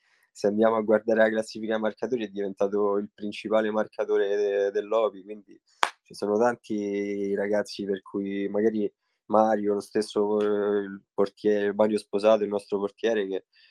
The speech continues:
che ha fatto una grande stagione, lo stesso che ha parato Enrico Rattotti, Marianelli, veramente, veramente, mm, dovrei fare un elenco che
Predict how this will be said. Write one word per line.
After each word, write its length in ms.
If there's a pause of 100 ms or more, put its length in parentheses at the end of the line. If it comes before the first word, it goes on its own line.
(140)
che 100
ha 40
fatto 300
una 100
grande 300
stagione, 560
lo 80
stesso 560
che 80
ha 80
parato 280
Enrico 220
Rattotti, 720
Marianelli, 920 (440)
veramente, 1200 (480)
veramente, 460 (100)
mm, 280 (320)
dovrei 600
fare 200
un 100
elenco 420
che 260